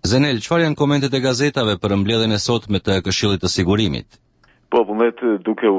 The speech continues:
Speaker 2: fokusuar në paralajmërimet e presidentit serb Boris Tadić se në këtë mbledhje do të kërkojë rifillimin e bisedimeve për statusin e Kosovës, e përditshmja Zëri vlerëson se Tadić, përveç se bën këtë për shkak të skenës politike të brendshme të Serbisë, mbase është i inkurajuar edhe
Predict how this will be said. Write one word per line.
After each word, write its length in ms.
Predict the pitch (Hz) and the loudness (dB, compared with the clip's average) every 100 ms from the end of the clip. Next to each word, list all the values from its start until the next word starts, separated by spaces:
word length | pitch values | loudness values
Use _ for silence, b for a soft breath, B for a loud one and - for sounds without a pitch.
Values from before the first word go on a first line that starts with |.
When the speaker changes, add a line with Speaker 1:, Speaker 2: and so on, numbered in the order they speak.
| - | 0
Speaker 2:
fokusuar 560 | 95 92 - 117 110 | -4 -4 0 2 2
në 140 | 101 95 | 2 -2
paralajmërimet 680 | 110 98 98 98 110 110 92 | 0 2 2 0 -2 -2 -4
e 40 | 92 | -4
presidentit 560 | 95 90 90 101 92 - | -4 -2 0 0 -4 -4
serb 220 | 113 101 - | 0 0 2
Boris 240 | 98 87 - | 0 0 0
Tadić 300 | 101 101 87 | 0 0 -4
se 80 | - | -6
në 140 | 87 | -6
këtë 120 | - 92 | -4 -2
mbledhje 320 | 95 101 101 | 0 0 2
do 80 | 90 | 0
të 80 | 85 95 | -2 -4
kërkojë 340 | - 107 95 85 | 0 2 2 0
rifillimin 420 | - 95 110 104 | -4 -2 0 0
e 60 | - | -2
bisedimeve 560 | - 90 95 92 80 78 | -4 -4 0 0 0 -2
për 100 | 76 | -4
statusin 420 | - 92 85 - 147 | 0 0 -2 -4 -2
e 80 | |
Kosovës, 480 | 127 - 104 110 120 | -2 0 0 0 0
e 100 | 113 92 | -2 -4
përditshmja 480 | 78 101 - 92 80 | -2 -2 0 -2 0
Zëri 240 | 90 101 85 | 0 2 0
vlerëson 400 | 85 78 104 101 | -2 0 -2 -2
se 100 | - - | -6 -2
Tadić, 320 | 101 92 87 - b b - | -2 0 -4 -8 b b -6
përveç 320 | 82 101 - | 0 0 0
se 100 | 104 | -2
bën 220 | 92 107 98 | 0 -2 -2
këtë 160 | 107 | -4
për 120 | 101 - | -2 -2
shkak 180 | 98 - | -2 -2
të 140 | 92 | -8
skenës 320 | - 104 98 - | -2 0 0 -2
politike 400 | 92 87 101 101 | -2 0 -2 -4
të 80 | - | 0
brendshme 400 | 98 92 87 92 | -2 -2 -4 -4
të 80 | - | -2
Serbisë, 480 | 82 98 110 - 90 | -2 0 -2 -2 0
mbase 400 | 95 - 101 92 - 87 | 0 0 0 0 -2 -6
është 160 | - 98 | -2 -2
i 80 | 90 | -2
inkurajuar 580 | - 95 92 110 120 120 | 0 2 2 2 0 0
edhe 180 | 117 117 | 0 0